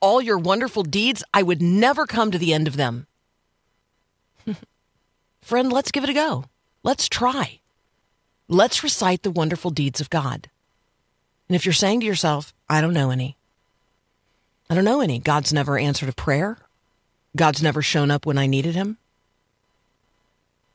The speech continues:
I'm not even sure that God is good." Well, friend, the rest of us are here to testify to the reality that God is great and God is good. The hundred times that you have sucked in a breath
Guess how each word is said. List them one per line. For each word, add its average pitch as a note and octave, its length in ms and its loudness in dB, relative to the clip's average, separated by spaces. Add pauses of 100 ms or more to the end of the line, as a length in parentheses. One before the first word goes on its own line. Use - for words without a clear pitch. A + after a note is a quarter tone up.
(240)
I'm D#3+ 80 4
not E3 140 4
even E3+ 140 4
sure F#3 180 2
that F#3 100 0
God G3+ 200 0
is G3+ 100 -4
good." C#4 300 -2 (2250)
Well, D#3+ 80 -2
friend, F#3 320 4
the D#3 60 2
rest E3 240 2
of F3+ 80 0
us E3+ 120 0
are D#3+ 40 2
here D3+ 180 4
to C3+ 60 -6
testify B2 720 -2 (320)
to E3+ 100 2
the D3 80 2
reality C3+ 500 0
that - 240 -6
God C#3 240 2
is D#3 160 0
great A2 400 -8 (400)
and C#3+ 220 2
God B2 260 0
is A#2 220 -4
good. G2+ 400 -6 (4000)
The C#3+ 180 2
hundred F3+ 320 2
times C#3 540 0
that - 140 -4
you D3 200 2
have C3 180 0
sucked - 440 0
in D3+ 160 2
a C3 40 2
breath B2+ 540 -2